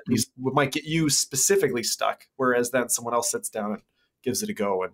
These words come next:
Speaker 2: they get it in one shot, and you're like, "Hey." Um, so, yeah, I mean, it's actually better than I thought it was gonna be,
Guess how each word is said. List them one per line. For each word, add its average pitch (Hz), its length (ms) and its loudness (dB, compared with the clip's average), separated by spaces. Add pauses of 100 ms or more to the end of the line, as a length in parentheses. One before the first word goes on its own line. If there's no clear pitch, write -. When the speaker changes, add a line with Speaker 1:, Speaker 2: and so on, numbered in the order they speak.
Speaker 2:
they 104 80 -6
get 107 140 0
it 101 120 -4
in 104 80 -6
one 98 140 -2
shot, 101 360 0
and 101 80 -12
you're 101 80 -6
like, 95 200 -10
"Hey." 117 240 -6 (420)
Um, 101 500 -2
so, 147 300 2
yeah, 165 360 4
I 180 60 4
mean, 185 160 4
it's 202 220 -8 (180)
actually 202 280 2
better 156 340 4
than 120 100 2
I 113 120 2
thought 113 200 2
it 110 80 0
was 104 140 -2
gonna 113 160 -8
be, 127 240 -4